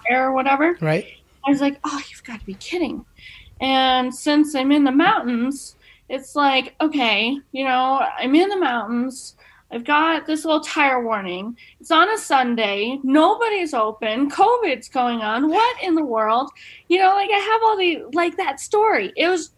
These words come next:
Speaker 1: just going, like, bonkers, right? And I was like, all I wanted to do was do a mountain drive. I didn't wanna have to deal with my stupid tire. This is the last thing I wanted to have to deal with.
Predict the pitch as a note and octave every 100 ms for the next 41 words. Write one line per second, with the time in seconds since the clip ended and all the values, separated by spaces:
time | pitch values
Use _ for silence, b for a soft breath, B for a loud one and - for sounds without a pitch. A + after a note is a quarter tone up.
0 | _ - A4 E4+ D4+ - _ F4+ F4 E4+
1 | D#4+ C#4 A#3+ A#3+ A#3 G#3+ A#3 - - -
2 | A3+ A#3+ - B B B B - C4+ C4+
3 | C4+ - C#4+ D4+ D4 C#4 A#3+ - C4 E4+
4 | G#4+ A4 A4 A4 G#4 G4+ D#4+ C4 B3+ B3
5 | A#3+ B3 A#3 A#3 A#3+ D4 F#4 G4 D#4+ A#3+
6 | A#3 A#3 - G#3 - D4+ F4+ A4 G#4+ A4
7 | G#4+ G#4 G#4+ G4 G4+ G4+ G4+ G#4 G#4 -
8 | F4 F4 G#4+ - B3 A#3 A3+ A3+ A#3+ B
9 | B _ C#4+ C#4 C#4 C#4 B3+ A#3 A#3+ F4
10 | - B4+ A4+ G#4+ G4 G4 G4 F4 E4+ -
11 | D4+ A3 F3+